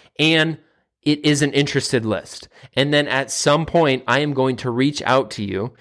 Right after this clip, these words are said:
and see if you want to do this or not. So you have two choices. This podcast is about to end,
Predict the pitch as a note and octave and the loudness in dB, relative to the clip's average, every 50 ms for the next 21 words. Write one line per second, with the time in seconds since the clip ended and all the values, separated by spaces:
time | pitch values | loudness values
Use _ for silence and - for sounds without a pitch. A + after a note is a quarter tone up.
0 | - - - - - B2 C3 B2 - - - D3+ C#3+ C3+ B2+ - C3 C3 B2+ A#2 | -20 -20 -14 -6 -2 -2 -2 0 -2 -2 -2 0 0 0 0 0 -2 -2 0 2
1 | A2+ A2+ - - - A#2 G#2 G#2+ G#2+ G2+ G2 F#2 F#2 - - G3 F#3 E2 - - | 2 0 0 -2 -4 -4 -2 0 0 0 -2 -4 -6 -6 -8 -8 -6 -6 -8 -8
2 | - _ _ _ _ _ _ _ _ _ - - F3 G3+ G#3 G#3 A3 A3+ G3 - | -10 _ _ _ _ _ _ _ _ _ -4 0 2 2 4 2 2 0 0 -2
3 | - A3+ G#3+ - - G3 D3+ A#2+ - - G#2 F#2 E2+ - - - _ _ _ _ | -2 -2 -2 0 2 2 2 2 -2 -4 -8 -8 -8 -10 -14 -16 _ _ _ _
4 | _ _ _ _ _ _ _ _ _ _ _ _ _ _ _ - C3 D3 E3 - | _ _ _ _ _ _ _ _ _ _ _ _ _ _ _ -2 0 0 0 0
5 | - D#3 D3+ D#3+ D#3 - E3+ C#3+ D3 D#3 - - - - C3 C#3+ D3+ D3 D3+ B2 | -2 0 0 0 2 2 2 2 2 2 -2 -6 -6 -2 0 0 2 2 2 2
6 | A#2 B2+ C3 - D#3 - G#2 G#2+ G#2+ B2 D#3 - | 2 2 2 0 -2 -2 -2 -2 -2 -4 -6 -10